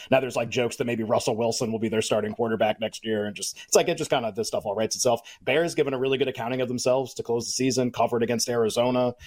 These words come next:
Um, these, these win totals on Chicago are gonna be, uh, in the memoir at the end of the season. Uh, Bears three,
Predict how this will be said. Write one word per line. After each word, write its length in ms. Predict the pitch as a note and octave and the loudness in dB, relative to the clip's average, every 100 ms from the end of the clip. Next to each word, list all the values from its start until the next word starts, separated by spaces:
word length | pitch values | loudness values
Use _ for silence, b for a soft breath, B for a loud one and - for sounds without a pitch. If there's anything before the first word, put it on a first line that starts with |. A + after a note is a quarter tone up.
| B B | B B
Um, 440 | G#2+ G#2 F#2+ F3 _ | 2 2 0 -8 _
these, 240 | - - - _ | -18 -10 -10 _
these 200 | - - | -18 -10
win 200 | G#2+ A2 | -4 -2
totals 380 | A2+ A2 G#2+ G#2 | 0 0 0 -2
on 100 | G#2+ | -4
Chicago 420 | B2 A#2+ A2+ A#2 | -2 2 4 4
are 120 | A#2 | 4
gonna 140 | A#2+ A#2+ | 4 2
be, 340 | A#2+ A#2 A2 B B B B | 2 2 -2 B B B B
uh, 240 | G#2 G2+ G#2 | 0 2 4
in 140 | D3+ | 2
the 40 | D#3+ | 4
memoir 460 | D#3 A#2+ G2 F#2 - | 0 0 -4 -4 -8
at 80 | A#2 | -4
the 100 | B2 | -2
end 100 | A#2 | 0
of 60 | |
the 80 | B2 | 0
season. 400 | - C#3+ D#3 D3+ | 0 0 0 2
Uh, 140 | B2+ A#2 | 2 2
Bears 480 | B2 C#3 D3 D3 | 2 2 2 0
three, 720 | - - B2+ C#3+ C#3 B2 A#2+ | -4 -4 2 2 2 0 -2